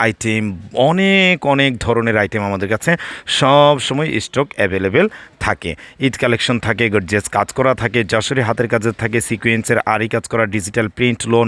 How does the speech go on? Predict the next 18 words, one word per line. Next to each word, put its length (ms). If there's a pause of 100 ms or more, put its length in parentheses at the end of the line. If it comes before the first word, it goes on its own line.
বাটিক, 300
বুটিক্স, 280 (320)
মানে 120 (160)
বিভিন্ন 320 (120)
আইটেম 240 (340)
ভ্যারাইটিস 340 (100)
আপনি 140 (220)
একটা 280 (120)
জায়গায়, 360 (200)
একটা 160 (100)
প্রতিষ্ঠানে 500
আপনি 200
পেয়ে 200
যাচ্ছেন। 260 (380)
So, 100 (420)
আপনার 320
জন্য 160 (120)
আমাদের 200